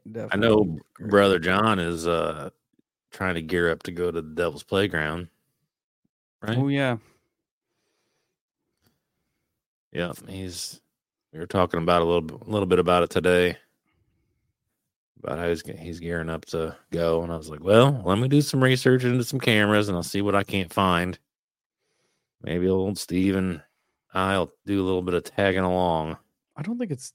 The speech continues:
Speaker 2: too far. Little over an hour, maybe?
Speaker 1: Yeah, it's not far.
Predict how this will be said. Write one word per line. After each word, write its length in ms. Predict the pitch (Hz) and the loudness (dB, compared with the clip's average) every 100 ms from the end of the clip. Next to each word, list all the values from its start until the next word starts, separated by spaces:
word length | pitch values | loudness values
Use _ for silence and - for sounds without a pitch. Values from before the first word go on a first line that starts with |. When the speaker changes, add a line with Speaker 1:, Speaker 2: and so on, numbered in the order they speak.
| - | -18
Speaker 2:
too 280 | - 143 160 | -6 -2 -2
far. 600 | - 92 98 90 - - _ _ _ _ _ _ _ _ _ _ _ _ _ _ - | -6 -10 -10 -10 -14 -20 _ _ _ _ _ _ _ _ _ _ _ _ _ _ -8
Little 240 | 139 170 | -4 -4
over 220 | 180 160 | -4 -6
an 80 | 151 | -6
hour, 300 | 147 165 87 | -4 -6 -6
maybe? 420 | 175 180 185 92 - _ _ _ _ | -6 -6 -6 -6 -10 _ _ _ _
Speaker 1:
Yeah, 220 | 180 92 | 0 4
it's 180 | 123 - | 2 2
not 180 | 82 73 | -2 -2
far. 320 | 73 71 90 | -10 -8 -10